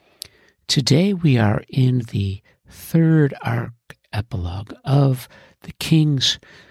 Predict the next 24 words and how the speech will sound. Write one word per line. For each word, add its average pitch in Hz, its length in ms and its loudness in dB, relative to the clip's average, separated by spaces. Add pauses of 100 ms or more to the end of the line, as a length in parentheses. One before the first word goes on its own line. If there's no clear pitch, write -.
(280)
letters 104 800 0
as 117 280 0
he 135 340 -2 (480)
trains 165 800 2 (460)
to 113 400 -2 (120)
fly 127 560 0
the 101 160 -2
B - 140 -2
twenty-six - 1000 -2 (720)
and 110 500 0
travel 139 680 0
to 104 480 -2 (320)
Europe 117 400 -2
for 95 360 -6 (400)
his 113 280 0
assignment. 113 600 0 (1300)
This 151 300 2
arc 139 260 0
of 98 160 -2
the 95 240 -4
Silver 107 420 0
King's 104 540 -6
work 101 460 -6
begins 135 640 2